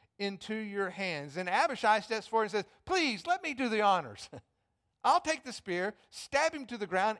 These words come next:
It won't take two strokes. He'll be dead in one." But David said, "No. That's God's will, our way. No way. That's not how we do things."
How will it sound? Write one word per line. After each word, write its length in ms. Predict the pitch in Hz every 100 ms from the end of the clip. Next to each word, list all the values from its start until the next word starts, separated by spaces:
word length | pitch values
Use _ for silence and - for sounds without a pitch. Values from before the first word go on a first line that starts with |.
| -
It 140 | 285
won't 260 | 285 277 -
take 240 | 247 -
two 160 | 233 220
strokes. 540 | - 185 127 - - _ _
He'll 140 | 226 226
be 120 | 202
dead 240 | 185 185
in 140 | 180 156
one." 200 | 120 95 _ _ _ _ _ _ _ _ _ _ _ _ _ _ _ _ _ _ _ _ _ _ _ _ _ _ -
But 140 | 131
David 360 | 147 143 131 120
said, 320 | 135 127 117
"No. 160 | 117 87 - _ _ _ _ _ _ _ _ _ _ _ _
That's 240 | 147 170
God's 320 | - 135 143 127
will, 380 | 139 127 110 - _ _ _ _ -
our 200 | 147 139
way. 280 | 117 98 - _ _ _ _ _ _ _ _ _ _ _ 113
No 180 | 123 117
way. 200 | 98 87 _ _ _ _ _ _ _ _ _ _ 104
That's 300 | 143 151 -
not 200 | 131 123
how 160 | 127 110
we 140 | 110
do 120 | 113
things." 520 | 107 - - _ _